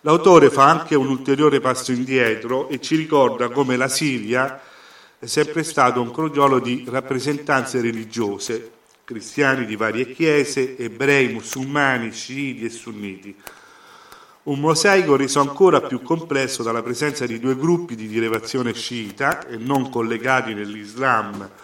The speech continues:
perlomeno in senso stretto, che sono i drusi e gli alawiti, a cui appartiene, agli alawiti a cui appartiene l'intera famiglia Assad. Gli alawiti, eh,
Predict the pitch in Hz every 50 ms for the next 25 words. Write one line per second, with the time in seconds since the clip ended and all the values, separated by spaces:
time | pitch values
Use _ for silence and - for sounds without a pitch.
0 | - - - - - - - - - - - _ - 120 110 110 117 117 131 135
1 | 127 120 113 113 113 117 120 107 98 - 135 127 113 127 - 135 135 135 - 131
2 | 120 104 120 104 - _ - 135 160 180 156 - - _ _ _ - - _ _
3 | - 120 - - 123 117 113 120 127 127 143 170 190 196 165 - - 151 147 -
4 | - 123 110 107 113 113 110 113 110 110 107 101 95 95 - - 139 165 185 -
5 | _ _ - 139 139 - - 160 143 127 117 127 147 156 151 156 - 131 127 120
6 | 110 104 107 107 113 120 127 143 139 131 120 123 113 110 120 123 117 123 139 127
7 | - - 143 123 123 117 113 107 - - 131 117 110 104 117 113 110 110 110 117
8 | 120 117 117 - - 110 95 95 95 95 104 131 147 143 147 - - - - -
9 | - - - - - - - - - - - - - - - _ - 120 120 117
10 | 117 123 143 156 143 123 120 113 120 - 139 127 117 107 110 107 104 107 104 101
11 | 101 104